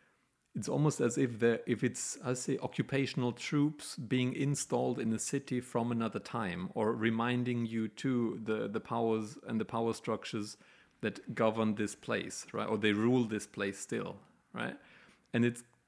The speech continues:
kind of interesting, like, or searching for ways, how do we deal with these, um, yeah, monuments, with these obstacles, with these, yeah, elements that, that, that still stand there. And, um,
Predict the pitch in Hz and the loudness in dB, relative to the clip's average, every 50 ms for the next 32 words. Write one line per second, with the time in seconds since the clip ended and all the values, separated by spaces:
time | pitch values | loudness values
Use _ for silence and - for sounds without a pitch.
0 | _ - _ _ - - 135 147 156 143 131 - - 147 131 139 139 - 151 - | _ -20 _ _ -2 0 0 2 0 -2 -2 -4 -4 -2 -2 0 0 0 -2 -4
1 | - - 135 123 120 113 110 107 - - 123 113 113 - - - 131 135 131 - | -2 -2 -2 0 2 2 0 0 0 2 2 2 2 2 2 2 4 4 4 2
2 | - 143 127 - - 131 123 123 123 117 117 107 - 104 117 120 127 131 127 131 | 2 0 0 0 0 0 2 2 2 2 0 0 -2 -2 0 2 2 2 0 0
3 | 123 123 120 113 107 - 127 120 131 139 139 127 127 123 120 113 123 120 117 117 | 0 0 0 0 0 -2 -2 0 0 0 0 0 0 0 0 0 0 -2 0 0
4 | 117 113 110 107 - - - - _ - 110 110 107 107 110 110 110 110 107 107 | 0 -2 -4 -6 -10 -14 -16 -14 _ -2 -2 0 0 0 0 0 0 -2 -2 -2
5 | 107 107 107 107 107 107 110 107 - - 113 123 131 120 92 95 - - - _ | -4 -4 -4 -4 -6 -6 -8 -10 -6 -2 0 0 0 0 -2 -4 -8 -14 -20 _
6 | _ _ - - 110 107 120 135 139 139 147 151 151 - - 123 104 113 107 101 | _ _ -4 0 0 2 2 2 2 2 4 2 2 0 0 0 0 2 0 -2
7 | - - - 113 - - - - 139 127 - 156 151 196 190 - - - - - | -2 -2 -2 -2 -2 -2 -4 -4 -4 -2 -2 -2 -2 -2 -4 -6 -6 -8 -8 -4
8 | 113 113 117 113 117 110 107 104 101 - - - - - _ _ _ _ _ _ | 0 0 2 2 2 2 0 0 -4 -6 -8 -8 -8 -10 _ _ _ _ _ _
9 | _ _ - _ _ _ _ _ - - 104 107 120 110 104 110 120 127 131 135 | _ _ -20 _ _ _ _ _ -8 -4 -2 0 0 0 0 0 0 0 0 0
10 | 131 127 120 - - - 110 104 104 - - 107 101 101 104 104 101 - - 110 | 0 0 -2 -2 -2 -2 -2 -2 -2 -4 -8 -6 -4 -2 -2 -2 -4 -6 -10 -8
11 | 104 104 95 - - - - - - - - 123 127 123 - - - 113 113 120 | -6 -6 -8 -8 -12 -14 -12 -12 -8 -4 -2 -2 -2 -4 -6 -6 -4 -2 -2 -2
12 | 131 139 143 143 120 98 101 101 101 98 101 101 98 101 101 98 101 101 101 101 | -2 -2 -2 -2 -2 -2 -4 -4 -4 -2 -2 -2 -2 -2 -2 -2 -2 -4 -4 -6
13 | 101 101 104 107 110 104 | -6 -6 -8 -10 -10 -14